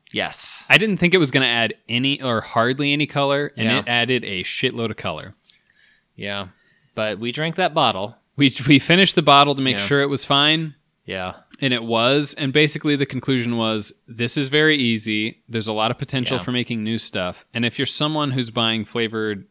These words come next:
Speaker 2: vodkas because you don't necessarily love the flavor of vodka or wanna hide it,
Speaker 1: Mm.
Speaker 2: this
Speaker 1: That
Speaker 2: might be for you.
Speaker 1: That was the big takeaway.
Speaker 2: That was the
Speaker 1: That
Speaker 2: takeaway.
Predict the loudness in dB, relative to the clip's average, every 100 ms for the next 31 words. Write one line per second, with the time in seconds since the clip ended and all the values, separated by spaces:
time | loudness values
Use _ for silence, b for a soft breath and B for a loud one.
0 | _ -2 -2 -2 -6 -6 -8 -12 -6 -4
1 | -4 -6 -10 -8 -4 -4 -2 -4 -4 -4
2 | -4 -10 -8 -4 -4 -4 -8 -8 -4 -4
3 | -4 -6 -6 -6 -6 -6 -6 -8 -2 0
4 | 2 -2 -4 -12 0 4 4 4 0 2
5 | 2 2 0 -2 0 0 0 -2 -2 -6
6 | -6 -8 -8 -10 -2 -2 -2 0 0 0
7 | -10